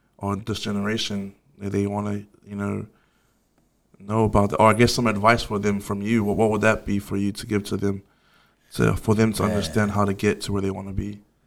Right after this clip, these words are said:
Speaker 2: Yeah, I'll be honest. The, I think one thing I can say is, um, I, I think you should never take advice from somebody who, who hasn't been where you're trying to go.
Speaker 1: Mm.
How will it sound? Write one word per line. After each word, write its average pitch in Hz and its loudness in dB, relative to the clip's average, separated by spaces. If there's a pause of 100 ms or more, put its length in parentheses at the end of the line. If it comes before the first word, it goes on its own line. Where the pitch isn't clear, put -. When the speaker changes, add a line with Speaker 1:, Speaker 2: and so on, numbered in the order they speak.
(500)
Speaker 2:
Yeah, 98 2
I'll 101 4
be 101 0
honest. 110 0 (640)
The, 95 -8 (100)
I 98 -8
think 104 -4
one 107 0
thing 104 -4
I 98 0
can 92 -6
say 101 0
is, 90 -4
um, 85 -8 (1400)
I, 101 -2 (1000)
I 87 -6
think 113 -4
you 117 -4
should 98 -6
never 107 -2 (100)
take 113 -4
advice 104 0
from 101 -12
somebody 104 -2
who, 90 -6
who 90 -8
hasn't 92 -6 (320)
been 98 -6
where 92 -8
you're 90 -8
trying 98 -4
to 92 -10
go. 104 -4 (840)
Speaker 1:
Mm. 104 -20